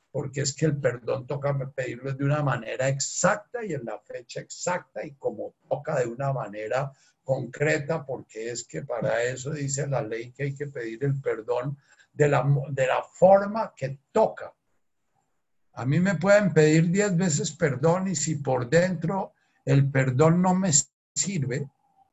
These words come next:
si por dentro el perdón me es un mal negocio y no ha hecho conciencia de que eso que veo como mal negocio, lo que me está proporcionando es sufrimiento,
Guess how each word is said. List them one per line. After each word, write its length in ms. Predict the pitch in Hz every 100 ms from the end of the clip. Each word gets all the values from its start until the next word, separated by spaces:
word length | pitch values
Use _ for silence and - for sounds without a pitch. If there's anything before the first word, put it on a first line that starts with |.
| _ _ _ _ -
si 220 | - 143
por 300 | 143 139 135
dentro 560 | 165 190 180 185 208 208
el 240 | 151 139
perdón 520 | 135 127 120 160 175
me 260 | 175 175 175
es 180 | 170 175
un 140 | 170
mal 300 | 165 165 160
negocio 800 | 165 143 156 156 - 104 104 - _ _ _ _
y 140 | 135 143
no 240 | 151 170
ha 240 | 180 185 190
hecho 320 | - 208 -
conciencia 920 | 143 131 117 - 165 165 139 165 185
de 280 | 160 143 139
que 320 | - 113 131
eso 300 | 139 - -
que 160 | - 123
veo 280 | 131 147
como 300 | 139 143 110
mal 300 | 110 120 135
negocio, 640 | 156 147 139 156 - 156 151
lo 120 | 135
que 220 | _ -
me 120 | 104
está 460 | - - 131 135 139 _ _ _
proporcionando 840 | 156 156 135 123 - 110 117 135 156
es 60 |
sufrimiento, 1000 | - 139 127 113 120 175 127 101 - -